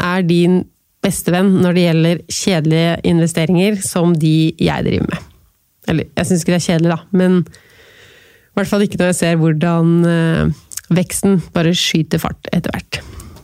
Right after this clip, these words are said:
Yes, ehm, det ble høye tall her i dag.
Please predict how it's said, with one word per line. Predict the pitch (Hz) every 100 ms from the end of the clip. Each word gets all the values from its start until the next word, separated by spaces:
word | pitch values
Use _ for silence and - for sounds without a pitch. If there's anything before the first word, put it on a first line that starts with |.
| - - _ _ _ _ _ - - -
Yes, | 226 214 - - - -
ehm, | 190 190 190 190 190 185 196 202 202
det | 208
ble | 226
høye | 220 190 190
tall | 180 190
her | 190 190
i | 190
dag. | 190 254